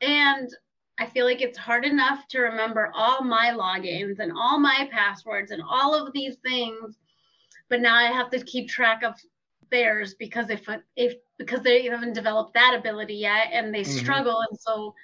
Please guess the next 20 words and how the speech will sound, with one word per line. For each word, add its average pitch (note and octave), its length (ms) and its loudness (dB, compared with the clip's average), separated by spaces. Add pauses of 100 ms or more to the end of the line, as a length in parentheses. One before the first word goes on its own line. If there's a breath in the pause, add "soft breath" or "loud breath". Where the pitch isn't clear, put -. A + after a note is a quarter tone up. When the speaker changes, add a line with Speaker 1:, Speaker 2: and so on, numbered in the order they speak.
(320 soft breath)
Speaker 1:
then A#3+ 140 0
it's, A#3+ 160 -4
like, A#3+ 160 0
a A#3 60 2
meltdown A3 760 0
and, G#3 140 -4
like, G3+ 180 -4
a - 60 -8
huge B3 400 -6
thing. A#3 180 -4
And A3 100 -4
I'm A3 80 -6
like, G#3 180 -6
"Where's D#4+ 300 -2
this G4 220 -6
password?" F#4+ 640 -6
So G#3 360 -6 (380)
it, - 240 -6
it's - 280 -12
definitely D4+ 680 2